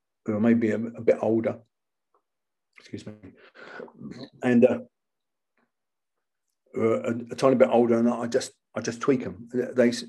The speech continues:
know, I've got guys who've been on the doors for thirty years, and then they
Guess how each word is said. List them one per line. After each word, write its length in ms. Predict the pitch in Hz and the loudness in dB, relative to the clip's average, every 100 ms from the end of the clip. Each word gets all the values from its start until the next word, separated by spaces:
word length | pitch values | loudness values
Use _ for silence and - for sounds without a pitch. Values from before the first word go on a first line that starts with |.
| - | -8
know, 120 | 107 | -6
I've 80 | 101 | -2
got 240 | 120 120 117 | -2 -2 2
guys 280 | 120 117 117 | 4 4 4
who've 100 | 110 | 0
been 120 | 113 | 0
on 120 | 110 | -2
the 60 | 110 | -2
doors 420 | 113 113 107 - | 2 2 2 -2
for 140 | 101 - _ _ _ _ - - _ _ _ _ _ _ _ _ _ | -10 -14 _ _ _ _ -20 -20 _ _ _ _ _ _ _ _ _
thirty 300 | 120 113 113 | 2 4 2
years, 420 | 101 107 95 71 - _ - - - _ _ _ | -2 -2 -2 -6 -12 _ -20 -20 -20 _ _ _
and 240 | 107 104 113 | -2 2 2
then 400 | 110 110 117 - _ _ _ _ _ _ _ _ _ | 2 0 -4 -10 _ _ _ _ _ _ _ _ _
they 380 | 117 110 107 104 | -4 -4 -4 -8